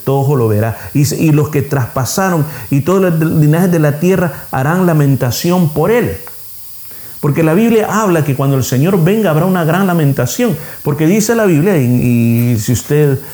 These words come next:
me acompaña, el libro de Zacarías, mire, aquí estamos poniendo estos, estos versículos.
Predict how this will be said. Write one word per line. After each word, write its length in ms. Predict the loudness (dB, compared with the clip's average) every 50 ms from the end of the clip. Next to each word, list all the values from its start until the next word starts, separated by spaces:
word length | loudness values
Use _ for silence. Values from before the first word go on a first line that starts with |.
| -4 -2
me 80 | -2 -2
acompaña, 500 | 0 0 0 0 0 0 0 0 0 2
el 60 | 2
libro 260 | 2 2 2 2 0
de 180 | 0 0 0 -2
Zacarías, 880 | -4 -6 -6 -4 -6 -4 -4 -4 -2 0 2 2 2 2 0 0 0
mire, 220 | 0 0 0 0 -4 -6 -12 -16 -10
aquí 80 | -6 -4
estamos 320 | -4 -2 0 0 -2 -2
poniendo 500 | -2 -2 0 0 2 2 2 2 2 2
estos, 540 | 0 0 -2 -4 -4 -2 -2 -2 -2 -4 -4
estos 340 | -4 -6 -4 -4 -4 -2 -2
versículos. 520 | -2 -2 -2 -2 -2 -2 0 0 -2 -4